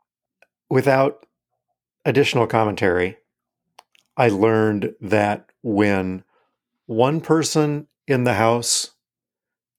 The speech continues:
goes on a diet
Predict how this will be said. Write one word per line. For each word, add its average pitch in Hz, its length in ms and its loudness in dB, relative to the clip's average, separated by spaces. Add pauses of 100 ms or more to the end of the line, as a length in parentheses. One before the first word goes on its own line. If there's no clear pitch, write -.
(840)
goes 117 480 2 (440)
on 104 480 0 (200)
a 101 680 0 (420)
diet 117 580 2